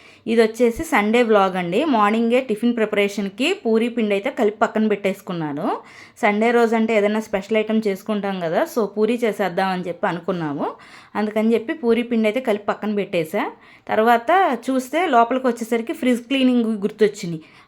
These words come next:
ఆ ఫ్రిడ్జ్లో ఉన్న ప్లేట్స్ ఉంటాయి కదా, మనం గిన్నెలు అవి పెట్టుకోవడానికి, అవి క్లీన్ చేద్దామని చెప్పి ఫస్ట్ సింక్లో అయితే పెట్టేసుకుని పొయ్యి అయితే క్లీన్ చేసి పెట్టేసుకున్నాను. సండే రోజు ఇన్ని పనులు చేస్తున్నామా అనిపిస్తది కానీ క్లీనింగ్‌లకి మాత్రం చాలా టైమ్ పట్టుద్దండి. విడి రోజులు హడావుడిగా పరిగెత్తినా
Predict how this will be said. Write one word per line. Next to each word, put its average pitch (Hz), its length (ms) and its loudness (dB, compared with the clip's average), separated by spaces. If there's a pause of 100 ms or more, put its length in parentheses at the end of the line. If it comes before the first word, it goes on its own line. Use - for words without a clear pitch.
ఆ 208 40 -4
ఫ్రిడ్జ్లో 240 520 2
ఉన్న 233 380 2
ప్లేట్స్ 233 460 2
ఉంటాయి 220 240 2
కదా, 202 240 2
మనం 202 340 0
గిన్నెలు 226 300 0
అవి 214 80 2
పెట్టుకోవడానికి, 202 840 -2 (400)
అవి 214 100 -2
క్లీన్ 240 360 0
చేద్దామని 208 520 2
చెప్పి 208 200 -4
ఫస్ట్ 233 300 -2
సింక్లో 233 300 2
అయితే 233 200 2
పెట్టేసుకుని 208 720 -2
పొయ్యి 240 320 2
అయితే 247 200 0
క్లీన్ 226 340 0
చేసి 226 140 0
పెట్టేసుకున్నాను. 202 1040 -4 (480)
సండే 254 180 4
రోజు 240 300 4
ఇన్ని 214 260 2
పనులు 214 260 2
చేస్తున్నామా 226 720 2
అనిపిస్తది 214 460 0
కానీ 208 320 2
క్లీనింగ్‌లకి 240 640 0
మాత్రం 208 320 0
చాలా 202 300 2
టైమ్ 202 360 0
పట్టుద్దండి. 165 640 -2
విడి 233 180 0
రోజులు 226 320 2
హడావుడిగా 220 480 4
పరిగెత్తినా 196 680 -4